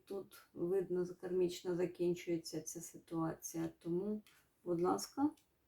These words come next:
хай це все проігрується як найкращим чином в вашому житті.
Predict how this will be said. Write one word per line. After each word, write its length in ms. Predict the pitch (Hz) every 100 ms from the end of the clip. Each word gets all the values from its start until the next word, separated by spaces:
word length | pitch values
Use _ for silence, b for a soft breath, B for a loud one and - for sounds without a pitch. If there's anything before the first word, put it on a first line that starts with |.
| - - b b _ -
хай 180 | 190 180
це 120 | -
все 260 | 165 - 180
проігрується 960 | - 180 180 175 165 170 170 165 - 160
як 380 | 160 180 -
найкращим 720 | 175 170 - 170 165 - 170 165
чином 520 | - 165 156 151 151
в 100 | 151
вашому 540 | 160 165 - 151 151
житті. 480 | 151 - - 254